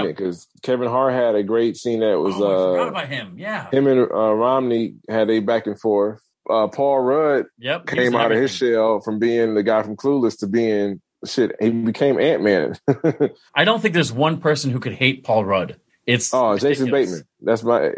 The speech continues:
Speaker 2: I, me and my friend was arguing who's the most bland but successful white man.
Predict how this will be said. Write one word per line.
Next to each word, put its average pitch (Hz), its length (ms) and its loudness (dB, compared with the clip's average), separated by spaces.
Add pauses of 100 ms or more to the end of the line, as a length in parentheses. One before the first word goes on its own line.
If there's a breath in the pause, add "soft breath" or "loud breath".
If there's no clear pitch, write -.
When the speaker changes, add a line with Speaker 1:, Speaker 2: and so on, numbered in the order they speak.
(100)
Speaker 2:
I, 104 300 0 (100)
me 117 100 0
and 123 60 0
my 123 120 0
friend 123 160 0
was 113 80 0
arguing 110 320 0
who's 123 140 0
the 113 80 -2
most 113 480 -2 (160)
bland 120 760 0
but 104 220 0 (120)
successful 110 560 0
white 110 220 2
man. 78 320 -4